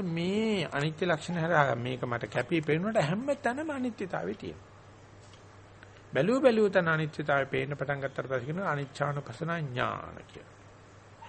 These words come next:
ඒ වගේම දුක්ඛතාවයත් කවුරක්වත් ඇති කරපු දෙයක් නෙමෙයි. ඒක ලෝක ස්වභාවය. කෙනෙකුට ඒක කැපී පේන්නේ කිසා ගෞතමීට වගේ Tamange බබා මැරිච්ච දවසේ.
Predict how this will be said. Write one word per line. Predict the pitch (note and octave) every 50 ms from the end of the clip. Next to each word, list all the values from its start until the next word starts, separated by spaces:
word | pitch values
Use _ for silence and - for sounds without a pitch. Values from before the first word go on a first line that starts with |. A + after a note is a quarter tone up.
| - - - - - - - - - - - - -
ඒ | - -
වගේම | F3 F#3 F#3+ G3+ G3 F#3 F#3
දුක්ඛතාවයත් | E3+ F#3 A3 - - - A#3 A3 - F#3 C#3+ C3 A2 G2 G2+ A2+ C#3 - - - - - - - - - - - - - - -
කවුරක්වත් | - - - F3 F3+ F#3 F#3+ G3 G3 G3 F#3 F#3+ - F3+ - -
ඇති | D3 C3+ C#3
කරපු | - C3 B2 A#2 A#2+
දෙයක් | A2 A2+ A2 G#2+ - -
නෙමෙයි. | A2 F#2+ F#2 G#2 C3+ - - - - - - - -
ඒක | - - G3+
ලෝක | F#3+ F#3 F#3 F#3 F#3 F#3
ස්වභාවය. | D#3 - - - E3 E3 C3 - - A2 G#2+ G#2 A2+ C#3 - - - - - - - - -
කෙනෙකුට | - - G3+ G#3 A3 A3+ A3 A#3+ G#3+ A#3
ඒක | A3 A3 G#3+ A3
කැපී | F#3+ - G3+ G3 - G#3 G#3
පේන්නේ | G3 G#3 G3+ G3 G3 G3+ F#3+
කිසා | F#3 F3 D3+ F#3 F#3 F3+
ගෞතමීට | E3+ F3 E3+ F3 F3 E3 E3+ E3+ D#3+
වගේ | E3 E3 E3 F#3+ F3
Tamange | F3 D#3+ D#3+ D#3+ E3+ F3 F3 A3 A#3 - - - - -
බබා | - E3 E3 D3+ C3+ A2+ G#2+
මැරිච්ච | G2+ G2 F2+ F2+ - -
දවසේ. | - - E2 D#2+ - - - - -